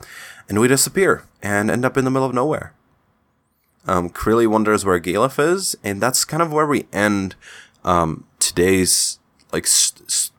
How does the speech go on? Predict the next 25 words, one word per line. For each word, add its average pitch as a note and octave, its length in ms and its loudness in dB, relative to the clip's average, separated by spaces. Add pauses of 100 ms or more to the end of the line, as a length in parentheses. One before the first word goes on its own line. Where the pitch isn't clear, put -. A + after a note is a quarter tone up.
(140)
plot F2+ 340 0
line E2 300 2
of, F2 300 -2
of F2 160 0
this F2 160 0
episode. C#2+ 500 -2 (100)
Y-, - 340 -8
it G2 100 -2
was C3 160 2
a C#3 40 0
lot B2+ 220 0
of D#3 60 -2
stuff - 200 -2
to G2+ 80 -2
cover. - 480 -4 (420)
We're G2+ 440 2
ha-, G2 200 -4
getting, A#2 260 0
like, A2 160 0
a G2 80 -4
crash G2+ 320 -2
course G2 260 0
in F#2 80 -2
this F2 180 0
world. E2 360 2